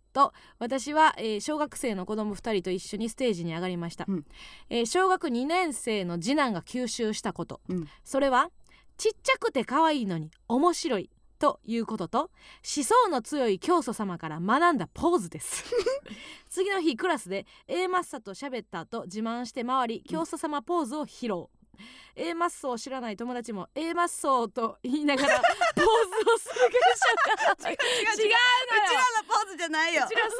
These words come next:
Speaker 1: エルじゃないのよ。で、えー、子供にとってとっても楽しい思い出になりました。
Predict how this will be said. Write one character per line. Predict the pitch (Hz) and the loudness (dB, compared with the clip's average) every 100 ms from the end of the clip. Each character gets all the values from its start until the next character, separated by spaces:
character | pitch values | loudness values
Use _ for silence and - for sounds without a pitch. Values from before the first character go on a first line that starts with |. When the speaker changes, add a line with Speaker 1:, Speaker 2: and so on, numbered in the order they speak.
| 453 | 0
Speaker 1:
エ | 466 453 | 2 2
ル | |
じ | 381 | 0
ゃ | |
な | 339 320 | -2 -4
い | 330 | -4
の | 294 | -6
よ。 | 226 170 _ 285 - 220 262 | -6 -10 _ -16 -12 -10 -6
で、 | 349 359 - | -2 -2 -2
え | 269 285 285 269 262 254 | 0 2 2 0 -2 -4
ー、 | |
子 | 254 302 | -6 -6
供 | 320 311 | -4 -4
に | 302 294 | -4 -6
と | 269 | -8
っ | |
て | 240 _ - 269 | -8 _ -2 -2
と | 269 | -2
っ | 269 | -10
て | _ 330 | _ -8
も | 294 | -6
楽 | 262 262 269 | -6 -6 -8
し | 277 254 226 | -8 -10 -8
い | - | -8
思 | 240 233 | -6 -6
い | |
出 | 220 226 | -6 -6
に | |
な | 214 | -6
り | 208 | -8
ま | 208 208 | -8 -10
し | 214 | -10
た。 | 190 | -12